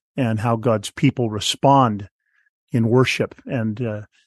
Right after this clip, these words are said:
so that's the first movement. The second movement, which is really half the year from, you know, from, uh, yeah, six months worth of readings, are mostly rooted in the Gospels. They are trying to look at Jesus as an unhurried Savior. I just think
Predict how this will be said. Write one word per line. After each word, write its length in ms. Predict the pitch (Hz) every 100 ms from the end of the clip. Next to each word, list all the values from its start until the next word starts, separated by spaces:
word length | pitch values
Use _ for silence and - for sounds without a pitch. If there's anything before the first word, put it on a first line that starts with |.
| _ _ _ 156
so 200 | - 151
that's 360 | 170 175 -
the 160 | - 139
first 420 | - 165 147 -
movement. 380 | 135 120 107 113
The 80 | 143
second 360 | - 226 220
movement, 360 | 156 135 120 131
which 180 | 127 123
is 120 | 110
really 260 | 139 202 123
half 320 | 131 147 -
the 120 | 135
year 300 | 123 156 120
from, 340 | - 123 110 - _ _ _ -
you 80 | 113
know, 200 | 110 107
from, 520 | - 120 107 107 - -
uh, 220 | 107 107 - -
yeah, 240 | 143 95
six 520 | 98 - - 185 -
months 340 | 143 147 151 -
worth 280 | 123 120 123
of 200 | 104 _ -
readings, 580 | 156 202 156 113 - - _ _ _
are 160 | 143 139
mostly 640 | 139 143 180 214 - 196
rooted 320 | 131 147 139
in 60 | 127
the 100 | 113
Gospels. 680 | 107 123 139 - 185 220 - _ _ _ -
They 180 | 127 131
are 160 | 127
trying 360 | 120 - 135 131
to 80 | 120
look 260 | 120 127
at 120 | 127 101
Jesus 520 | 120 120 117 120 -
as 440 | 220 113 117 127
an 200 | - 131
unhurried 560 | 131 120 107 123 120 110
Savior. 560 | - 127 120 131 139 -
I 140 | 120
just 260 | 127 131 -
think 220 | 127